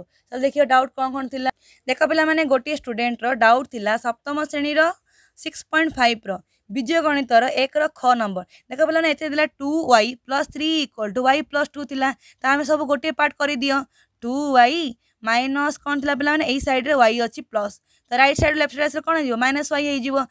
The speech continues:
ମାଇନସ୍ ୱାଇ। ତ ପ୍ଲସ୍ ତିନିକୁ ପ୍ଲସ୍ ତିନି, ଏଥିରେ ମାଇନସ୍,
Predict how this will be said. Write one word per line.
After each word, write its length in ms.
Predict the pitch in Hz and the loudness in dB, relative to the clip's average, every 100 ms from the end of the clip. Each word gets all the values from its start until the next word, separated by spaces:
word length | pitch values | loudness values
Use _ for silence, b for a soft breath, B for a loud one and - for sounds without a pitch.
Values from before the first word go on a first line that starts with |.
| b b | b b
ମାଇନସ୍ 380 | 220 240 254 - | 0 2 0 2
ୱାଇ। 180 | 220 214 - b | 2 0 -6 b
ତ 80 | - 233 | -6 -6
ପ୍ଲସ୍ 340 | 233 269 294 | 2 2 2
ତିନିକୁ 300 | - 302 311 302 | -2 -4 -4 -4
ପ୍ଲସ୍ 320 | - 226 233 | 2 2 2
ତିନି, 280 | - 202 247 - _ | -4 -6 -6 -10 _
ଏଥିରେ 240 | - 240 285 | -12 -4 0
ମାଇନସ୍, 400 | 277 294 302 | 2 2 2